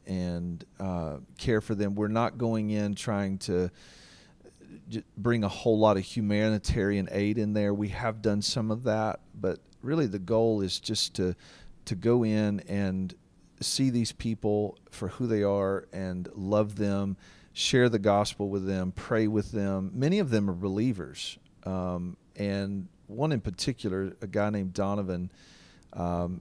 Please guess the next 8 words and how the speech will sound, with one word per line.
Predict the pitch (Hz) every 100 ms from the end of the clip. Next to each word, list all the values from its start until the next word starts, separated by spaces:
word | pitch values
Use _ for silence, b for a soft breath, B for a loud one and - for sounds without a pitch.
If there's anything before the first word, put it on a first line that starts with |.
| -
has | 113 110
cerebral | - 113 107 101 101
palsy. | - - 95 92 95 92 90 b b b b b -
Uh, | 90 90 92
he's | 107 101
in | 110
a | 104
wheelchair. | 98 104 98 - 101 95 92 87